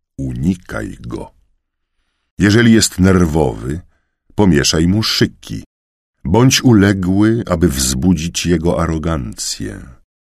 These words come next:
Jeżeli jest wypoczęty, skłoń go do wysiłku. Jeżeli jest jednomyślny, wywołaj niezgodę w jego szeregach. Atakuj, gdy jest nieprzygotowany.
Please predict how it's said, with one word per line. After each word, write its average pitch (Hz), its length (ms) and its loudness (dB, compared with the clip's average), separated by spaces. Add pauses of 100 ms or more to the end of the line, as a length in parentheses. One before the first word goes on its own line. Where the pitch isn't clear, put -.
(480)
Jeżeli 123 380 4
jest 107 220 2
wypoczęty, 131 760 0
skłoń 135 540 -2
go 120 160 2
do 117 140 0
wysiłku. 104 1120 -6 (640)
Jeżeli 98 440 4
jest - 540 0 (480)
jednomyślny, 78 1120 -2 (540)
wywołaj 71 600 2
niezgodę 80 580 0
w 57 80 -10
jego 62 240 -8
szeregach. - 760 -10 (840)
Atakuj, 123 680 2 (540)
gdy 73 260 2
jest - 460 2
nieprzygotowany. 71 1400 -2